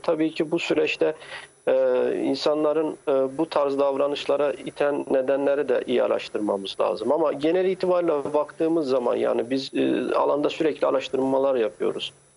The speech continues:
En son olarak biz Üsküdar Üniversitesi Sosyoloji Bölümü olarak da bu durumla ilgili evde kal çağrısına uyup uyulmamakla ilgili olarak ve bu süreçte insanların neler yaptığına ilişkin olarak da bir geniş kapsamlı bir araştırma yaptık.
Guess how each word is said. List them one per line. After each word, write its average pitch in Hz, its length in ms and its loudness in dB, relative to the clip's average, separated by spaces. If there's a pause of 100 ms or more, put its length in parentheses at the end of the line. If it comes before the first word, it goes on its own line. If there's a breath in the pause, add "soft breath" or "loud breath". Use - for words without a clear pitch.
(120)
En 135 120 2
son 139 200 0
olarak 135 320 2 (320)
biz 131 140 -2
Üsküdar 135 320 0
Üniversitesi 131 680 -2
Sosyoloji 123 640 0
Bölümü 127 260 2
olarak 131 420 0
da 107 140 0 (480 soft breath)
bu - 240 2
durumla 127 320 2
ilgili 113 520 0
evde 127 300 0
kal 135 220 0
çağrısına 127 580 -2
uyup 127 360 -2
uyulmamakla 127 720 0
ilgili 113 240 0
olarak 107 380 0
ve 117 140 0
bu 135 80 -2
süreçte 123 640 -2
insanların 131 640 0 (460 soft breath)
neler 135 300 2
yaptığına 127 480 0
ilişkin 123 380 -2
olarak 113 500 0
da 107 160 0 (440)
bir 143 140 0
geniş 151 480 0
kapsamlı 127 560 0
bir 127 60 2
araştırma 120 500 0
yaptık. - 340 -4